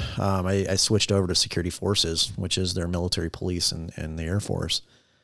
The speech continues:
And I choose, I chose Travis Air Force Base, which is, um,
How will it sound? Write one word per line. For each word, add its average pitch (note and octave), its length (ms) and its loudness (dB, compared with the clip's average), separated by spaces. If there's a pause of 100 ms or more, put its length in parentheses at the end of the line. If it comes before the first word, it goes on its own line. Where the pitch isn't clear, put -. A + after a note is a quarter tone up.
(360)
And G#2+ 220 10
I G#2 100 8
choose, B2 680 12
I A#2+ 160 8
chose G2+ 720 6 (380)
Travis A#2+ 420 6
Air A#2 140 8
Force G#2+ 260 4
Base, G2+ 340 6
which G2+ 200 4
is, F#2+ 360 0
um, F2 540 0